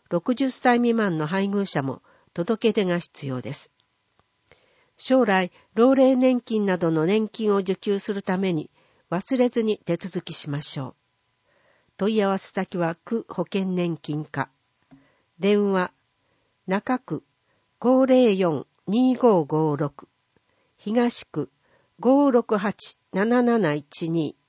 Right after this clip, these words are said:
南区二五零八九四四、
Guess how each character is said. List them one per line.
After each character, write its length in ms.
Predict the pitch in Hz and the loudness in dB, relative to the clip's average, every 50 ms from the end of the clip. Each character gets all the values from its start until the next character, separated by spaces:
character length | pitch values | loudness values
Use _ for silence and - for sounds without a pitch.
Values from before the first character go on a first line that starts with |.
| _ _ _ _ _ _ _ _ _ _ _ _ - | _ _ _ _ _ _ _ _ _ _ _ _ -6
南 460 | 185 208 226 247 240 240 233 226 214 | -4 0 0 2 2 2 0 -2 -2
区 260 | - - 170 156 - _ _ _ _ _ _ _ _ _ _ - | -4 -4 -6 -6 -6 _ _ _ _ _ _ _ _ _ _ -4
二 280 | 220 247 262 262 254 | 0 2 2 2 2
五 300 | 240 254 240 226 202 185 | 4 4 6 6 6 4
零 320 | 160 170 160 151 147 - _ | 2 0 -2 -4 -4 -8 _
八 380 | _ - - 175 - - - - | _ -6 -6 -6 -4 -4 -10 -10
九 300 | - - 254 247 233 190 | -4 -2 0 2 2 0
四 380 | 156 170 165 170 165 165 160 160 | 0 0 0 0 0 0 0 0
四、 260 | 160 147 135 127 | -2 -2 -2 -6